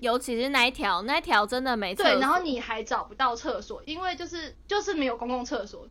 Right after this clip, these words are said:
Speaker 2: 然后那时候我们就是在某一间就是算蛮高级的成衣，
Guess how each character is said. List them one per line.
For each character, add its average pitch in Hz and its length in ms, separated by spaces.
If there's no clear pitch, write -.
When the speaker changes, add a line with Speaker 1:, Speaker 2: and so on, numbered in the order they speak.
Speaker 2:
然 277 180
后 359 80
那 427 80
时 339 100
候 349 160
我 233 120
们 214 160
就 262 100
是 320 100
在 302 200
某 226 180
一 262 100
间 247 320
就 262 80
是 269 280
算 311 260
蛮 214 280
高 269 300
级 214 400
的 208 360
成 208 380
衣， 233 340